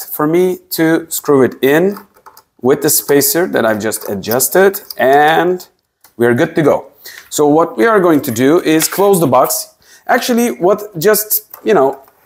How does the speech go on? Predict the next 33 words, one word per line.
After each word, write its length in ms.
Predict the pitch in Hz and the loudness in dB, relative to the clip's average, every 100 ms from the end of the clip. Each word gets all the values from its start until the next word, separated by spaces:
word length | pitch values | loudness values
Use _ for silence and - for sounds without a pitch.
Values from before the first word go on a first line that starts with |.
| _ | _
for 260 | - - 175 | -10 -2 2
me, 340 | 208 226 214 - - _ _ _ | 4 4 0 -4 -16 _ _ _
I 120 | 190 | 2
would 160 | 214 190 | 4 4
have 300 | 180 151 - _ _ _ | 2 -4 -14 _ _ _
liked 500 | - 147 165 170 175 | -14 -8 0 0 0
to 60 | 160 | -4
see 360 | - - 160 156 | -2 -2 -2 -2
some 500 | - 156 151 151 - | 0 2 2 -2 -10
sort 240 | - 156 | -2 0
of 100 | 143 | 2
a 80 | 131 | 0
custom 480 | - 160 - 131 123 | -2 -4 -2 -2 0
airflow, 600 | 123 135 135 165 170 175 | 2 2 0 -2 0 2
but 280 | 160 151 - | 0 -2 -6
probably 440 | - 127 113 110 | -6 -4 -2 -2
there 160 | 101 104 | -2 -2
is 100 | 98 | -2
no 580 | 95 110 143 160 - - | -2 0 2 0 -2 -12
custom 360 | - 131 - 120 | -8 -6 -4 -4
airflow, 460 | 117 127 - 139 135 | 0 0 0 0 0
no 140 | 104 | -2
tunnels, 640 | - 127 143 151 151 - | -4 0 0 0 -4 -8
nothing. 720 | 107 98 95 117 135 180 196 - - - - | -8 -6 -2 -2 0 0 -2 -8 -20 -20 -8
And 480 | 156 180 196 202 190 | 0 2 4 2 2
by 100 | 180 | 0
closing 520 | 175 147 180 233 233 | -2 0 0 2 2
it 260 | 185 185 - _ _ _ _ _ _ | 0 -2 -10 _ _ _ _ _ _
with 260 | 127 151 147 | -2 -2 0
this 580 | 156 147 - - - _ _ _ _ _ - _ | 0 0 -2 -4 -6 _ _ _ _ _ -20 _
metal 360 | 117 - 180 165 | 2 2 4 4
unit, 480 | 202 180 - - - | 4 4 0 -6 -4
just 500 | 175 175 - - | -4 -4 -6 -10